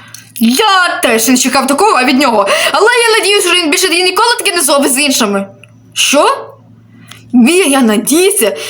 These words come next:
що він більше ні-, ніколи таке не зробить з іншими. А.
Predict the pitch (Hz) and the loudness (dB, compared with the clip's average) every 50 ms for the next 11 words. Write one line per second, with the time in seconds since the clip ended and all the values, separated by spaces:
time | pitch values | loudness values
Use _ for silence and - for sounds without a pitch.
0 | - - - - 415 440 440 415 330 381 392 381 403 370 392 415 403 381 415 440 | -10 -8 -6 -4 -2 0 0 0 0 0 0 0 0 0 2 2 2 2 2 0
1 | 440 427 - - 285 294 330 339 330 320 285 - - - 285 277 277 269 - 349 | 0 0 -2 0 0 2 2 2 0 0 0 -2 -2 -2 -2 -2 -2 -2 -2 -2
2 | 403 370 - - 381 440 466 453 - 359 285 262 226 208 214 - - _ _ _ | -2 -2 -2 -2 -2 -2 -2 -2 0 0 0 0 0 -2 -4 -8 -16 _ _ _
3 | _ _ _ - _ - - _ _ - - - - - 220 233 247 254 269 254 | _ _ _ -20 _ -20 -20 _ _ -20 -20 -12 -6 -2 0 0 2 2 2 2
4 | 247 233 220 202 196 196 190 175 | 2 2 0 0 0 -2 -4 -6